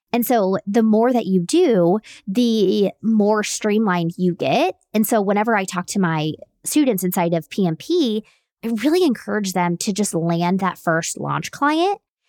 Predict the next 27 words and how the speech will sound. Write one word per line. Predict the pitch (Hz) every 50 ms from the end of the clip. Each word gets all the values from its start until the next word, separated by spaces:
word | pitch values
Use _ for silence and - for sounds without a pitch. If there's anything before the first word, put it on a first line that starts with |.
| _ - -
so | - - - 262
they | 233 240 226 196
can | - - - - 208 190 190 190 214 220
get | 202 190 - -
one | 180 180 180 165
under | - 175 175 180 180
their | 170 170 160
belt, | 160 - 139 135 147 196 269 - - - - - - _
because | 240 240 247 214 214
when | 202 220 226 233
they | 240 247 214
do, | 175 - 156 160 165 165 202 262 311 330 - _ _ _ _ _ _ _
their | 233 226
business | 196 202 196 180 190 185 -
can | - 190 175 170 165
really | 170 180 175 170 170 160 151 -
open | - 139 139 - 127 -
up. | - - _ - - - _ _ _ _ _ _ _ _ _ -
We're | 220 220
gonna | 226 226 214
get | 190 175
into | 175 170 180
some | 175 - 160 160
numbers | 160 160 160 151 - -
around | 151 147 143 147
that | 147 - - -
too. | - 160 110 -